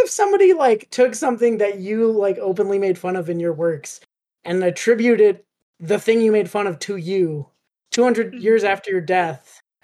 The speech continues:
Speaker 1: You know what I mean? Like, it's like, it's d-, a
Speaker 2: Oh,
Speaker 1: little,
Speaker 2: yeah.
Speaker 1: you know, it's a little different than, like,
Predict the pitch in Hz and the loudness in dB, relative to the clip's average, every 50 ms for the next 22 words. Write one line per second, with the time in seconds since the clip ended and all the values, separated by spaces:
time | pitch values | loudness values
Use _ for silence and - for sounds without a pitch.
0 | - - - - _ _ _ _ _ _ _ 302 285 311 339 349 349 349 339 330 | -20 -20 -20 -20 _ _ _ _ _ _ _ -4 0 2 4 4 4 2 0 0
1 | 339 349 339 311 302 294 311 277 240 - 302 285 277 269 - _ 392 339 - - | -2 -2 0 -2 -2 -4 -4 -8 -8 -2 2 2 2 0 -2 _ -8 -8 -8 -10
2 | 320 277 349 - 156 - - 139 131 127 113 107 104 101 - - 494 - _ 339 | -6 -2 0 2 2 4 4 4 4 2 2 2 0 0 0 -2 -4 -4 _ _
3 | - 453 330 277 262 254 254 254 285 - - 427 - 403 349 339 403 392 359 277 | -4 -2 2 4 4 4 4 4 2 0 -4 -6 -4 -4 -2 0 2 2 2 0
4 | - 277 302 311 302 285 254 226 226 220 220 214 208 196 185 - | 2 0 -2 0 0 -4 -2 -2 -2 -2 -2 -2 -2 -2 -4 -6